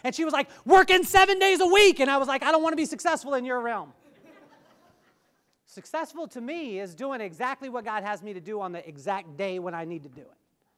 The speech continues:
But that doesn't have to be your definition of success. But if you don't know the people's definition of success in your organization,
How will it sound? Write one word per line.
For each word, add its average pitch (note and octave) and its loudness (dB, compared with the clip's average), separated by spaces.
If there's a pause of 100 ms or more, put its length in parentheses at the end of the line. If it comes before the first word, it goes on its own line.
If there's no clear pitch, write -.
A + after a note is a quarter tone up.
(540)
But A3 -4
that C4 -2
doesn't C4+ -2
have G#3 -2
to F3+ -12
be D#3+ -10
your F#3+ -4
definition F3 -6
of C3+ -16
success. F#3+ -10
But E3+ -10
if E3 -14
you B3 -10
don't A#3+ -8
know G3+ -6
the G3 -10
people's G#3+ -12 (200)
definition G#3 -8
of F3 -12
success G#3+ -10
in F#3+ -12
your F#3+ -8
organization, F#3+ -10